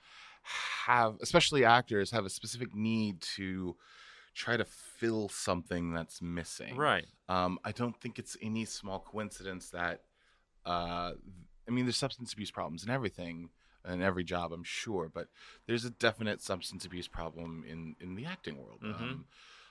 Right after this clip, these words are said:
Speaker 1: um, and not, like, ninety percent of the people or anything, but
Speaker 2: You think
Speaker 1: there
Speaker 2: more than, more than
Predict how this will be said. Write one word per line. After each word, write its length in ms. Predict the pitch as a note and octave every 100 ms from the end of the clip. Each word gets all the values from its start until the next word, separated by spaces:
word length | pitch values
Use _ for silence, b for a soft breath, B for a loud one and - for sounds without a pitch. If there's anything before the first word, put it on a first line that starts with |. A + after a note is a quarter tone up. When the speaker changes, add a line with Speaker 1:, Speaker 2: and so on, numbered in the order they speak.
| _ G2
Speaker 1:
um, 680 | F2 E2+ E2 E2+ E2+ D#2+ - _ _ _ _ _ - - _
and 120 | C#3 D3
not, 240 | C#3+ A#2+
like, 200 | B2 G#2
ninety 300 | G2+ G2 F2+
percent 300 | F2 G2 F2
of 80 | E2
the 80 | E2+
people 320 | - D#3 F#2+
or 80 | F2
anything, 360 | E2 - F2 E2+
but 180 | F#2 F2+ _ _ _ _ _ _ B B B B - -
Speaker 2:
You 80 |
think 220 | B2 B2+ A2
Speaker 1:
there 100 | C3+
Speaker 2:
more 80 |
than, 240 | G2+ F#2+ G2+
more 240 | A2 A#2 G#2+
than 360 | G2 F2+ F2+